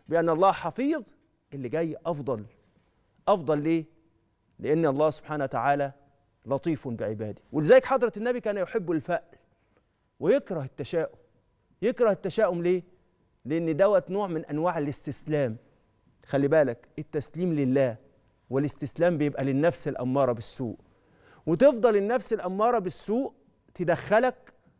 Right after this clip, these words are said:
وساعات تضحك عليك وتدخلك إن الصراع ده بينك، بين الشيطان وبين الله، اللي هو بيسكن في التفاصيل ويسكن في الحياة،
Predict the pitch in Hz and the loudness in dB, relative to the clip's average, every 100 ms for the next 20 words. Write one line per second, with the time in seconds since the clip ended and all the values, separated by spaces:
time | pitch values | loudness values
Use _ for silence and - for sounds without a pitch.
0 | _ _ _ _ 156 190 208 - 226 185 | _ _ _ _ -6 0 0 0 -2 -2
1 | 160 165 190 175 151 160 214 220 - - | -2 0 0 0 -2 0 2 2 0 -6
2 | 175 165 - 180 226 185 180 214 240 220 | -4 -4 -4 0 0 2 2 4 2 0
3 | 220 - _ - 147 233 208 - 175 202 | -6 -20 _ -8 0 2 0 -4 -6 2
4 | 226 240 202 - 135 208 202 151 143 98 | 2 2 -2 -10 0 2 2 2 0 -2
5 | _ _ _ _ _ _ _ _ _ _ | _ _ _ _ _ _ _ _ _ _
6 | _ _ 135 143 147 190 180 165 151 - | _ _ -2 2 4 6 8 6 4 0
7 | _ _ 135 139 180 202 - 139 147 _ | _ _ -10 2 2 2 -4 -6 -8 _
8 | 135 139 185 160 165 190 - 143 151 135 | -8 -6 -6 -2 -2 -2 -6 -10 -8 -4
9 | 147 185 | 0 0